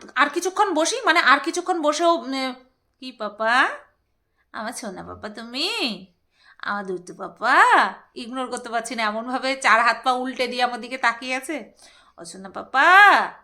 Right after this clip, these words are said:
আর দুটু", আমার শোনো, আমার দুষ্টু বাবাটা তো। তো যাই হোক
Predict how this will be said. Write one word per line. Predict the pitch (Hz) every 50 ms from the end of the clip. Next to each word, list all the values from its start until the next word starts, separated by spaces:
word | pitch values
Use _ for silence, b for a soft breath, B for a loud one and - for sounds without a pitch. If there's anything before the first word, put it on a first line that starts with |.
| _ _ _ _ _ _ _ _ _ _
আর | - - 285
দুটু", | 208 208 196 202 - 254 285 320 339 359 370 370 370 349 311 247 202 - - - _ _ _ _ _
আমার | - 240 -
শোনো, | - 262 240 285 - _ - - _ - - - _ - - _ - - - - - - _ _ _
আমার | - 208 247 240
দুষ্টু | 220 233 214 - - 381
বাবাটা | 359 349 302 320 - - 208
তো। | - - - _ _ _ _ _ _ _ _ _ _ _ _ _ _ _ _ _
তো | 285 302 311 311 302 247
যাই | 254 277 311 302
হোক | 285 - -